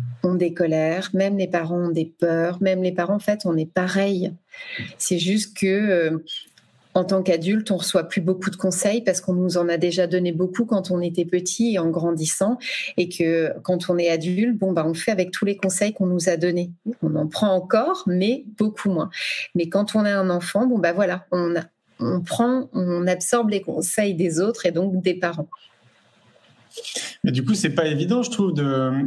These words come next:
Speaker 2: de grandir avec cette étiquette. Enfin, moi, ça me fait penser à, euh, plus, donc plus jeune, je devais avoir, je crois que c'était à l'âge de six ans, on m'a dit que j'étais dyslexique et dysorthographique.
Speaker 1: Mm.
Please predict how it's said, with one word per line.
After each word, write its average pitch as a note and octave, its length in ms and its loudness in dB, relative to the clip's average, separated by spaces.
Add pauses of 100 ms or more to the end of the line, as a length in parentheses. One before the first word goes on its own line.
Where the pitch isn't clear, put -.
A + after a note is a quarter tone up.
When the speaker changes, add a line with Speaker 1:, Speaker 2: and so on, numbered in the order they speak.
(200)
Speaker 2:
de C3 140 2
grandir D3+ 520 0
avec C3 240 0
cette A#2+ 180 -2
étiquette. C#3+ 460 -2
Enfin, D3 160 -2
moi, D3 160 0
ça D3 140 -2
me C3+ 60 2
fait C#3 140 -2
penser C#3 340 0
à, C#3 340 0 (420)
euh, B2+ 220 0
plus, B2+ 580 0
donc B2 260 2
plus A#2 120 -2
jeune, F#3 140 0
je D3 60 -2
devais B2+ 160 2
avoir, B2 300 0
je - 100 -6
crois G#3 120 -2
que - 60 -4
c'était - 160 -4
à C3 60 2
l'âge C3+ 160 0
de C3 100 0
six D3 280 -2
ans, A#3+ 100 2
on F#3 40 0
m'a C#3+ 80 0
dit F3+ 140 -2
que C#3 60 -4
j'étais C3 200 -2
dyslexique E3+ 640 -2
et C3 60 -2
dysorthographique. B2 840 -4 (640)
Speaker 1:
Mm. F3 120 0